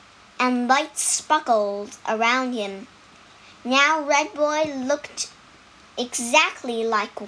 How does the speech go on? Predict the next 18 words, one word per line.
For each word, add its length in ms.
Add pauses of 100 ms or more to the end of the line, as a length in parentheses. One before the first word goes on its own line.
(120)
Guan 340 (100)
Yin. 440 (3750)
Bajie 580
soared 560
through 380
the 100
sky 840
on 100
his 160
cloud. 800 (1900)
He 140
saw 460
Guan 500
Yin 240
coming 440
toward 360
him. 300 (1300)
"Bodhisattva!" 1000